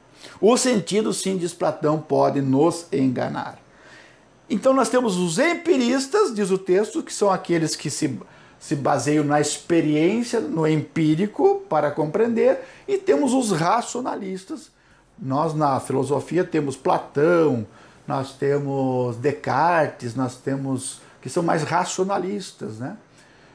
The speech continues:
Eh, nós temos, ah, Aristóteles, nós temos Hobbes, Locke, que são mais empiristas.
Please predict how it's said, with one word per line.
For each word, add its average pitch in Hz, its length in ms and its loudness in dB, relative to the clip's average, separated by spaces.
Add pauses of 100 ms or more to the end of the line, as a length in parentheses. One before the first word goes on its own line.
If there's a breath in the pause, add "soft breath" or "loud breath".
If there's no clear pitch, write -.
(120)
Eh, 139 220 0
nós 151 160 0
temos, 156 500 -2
ah, 131 460 2
Aristóteles, 151 880 0
nós 127 120 -8
temos 117 320 -8
Hobbes, 131 540 2
Locke, 123 600 0
que - 160 -14
são 151 180 -6
mais 143 400 -2
empiristas. 185 1000 -4